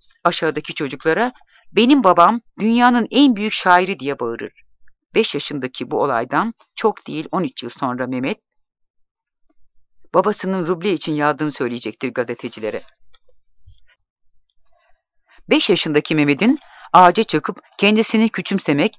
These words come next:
aşağılamak isteyen arkadaşlarına babasının dünyanın en büyük şairi olduğunu söylemesi de, on sekiz yaşındaki Mehmet'in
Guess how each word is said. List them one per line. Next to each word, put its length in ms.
aşağılamak 560
isteyen 280
arkadaşlarına 800
babasının 540
dünyanın 340
en 200
büyük 120
şairi 340
olduğunu 300
söylemesi 500
de, 180
on 140
sekiz 320
yaşındaki 460
Mehmet'in 460